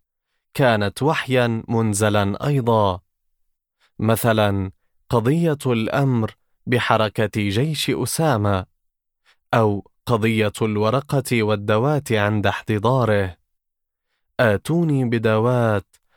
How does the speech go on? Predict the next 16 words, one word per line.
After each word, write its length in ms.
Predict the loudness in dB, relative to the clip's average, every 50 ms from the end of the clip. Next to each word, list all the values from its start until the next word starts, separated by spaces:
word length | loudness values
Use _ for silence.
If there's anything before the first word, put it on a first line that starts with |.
| _ -8
أكتب 680 | -4 -2 -2 -2 -4 -6 -4 -2 -2 0 0 0 0
لكم 560 | 0 0 0 -2 -2 -2 -2 0 0 0 2 2
ما 240 | 2 2 2 2
لا 220 | 2 0 0 -2 -2
تضلوا 640 | -2 -2 -2 -2 0 -2 0 0 0 0 0 0 0
من 300 | 0 0 0 0 0 2
بعدي 500 | 2 2 2 2 0 0 -2 0 0 -2
أبداً". 760 | -2 -2 -4 -4 -2 -2 -2 0 0 0 2 0 0 -2 -6 -10 _ _ _ _ _ _ _ _ _ _ _ _ _ _ _ _ _ _ _ _ _ _ _ _ _ -6
فإنهم 760 | -2 -2 0 0 0 0 0 0 0 0 0 0 0 0
يستدلون 880 | 0 -2 -2 -2 -4 -4 -2 -2 0 0 -2 0 -2 -2 0 0 0 0
بالآية 580 | 0 -2 -2 -2 -2 -2 -2 0 0 0 -2 -2 -4
الشريفة: 840 | -6 -6 -4 -2 -2 0 0 0 -2 -2 -2 0 0 2 2 0 -2 -6 _ _ _ _ _ _ _ _ _ _ _ _
"وما 360 | 2 2 4 4 4 4 2
ينطق 560 | 2 2 2 2 0 0 -2 -4 -6 -2 0 2
عن 320 | 2 4 4 2 2 2
الهوى 760 | 0 0 -2 -2 0 0 0 2 2 2 2 2 0 -2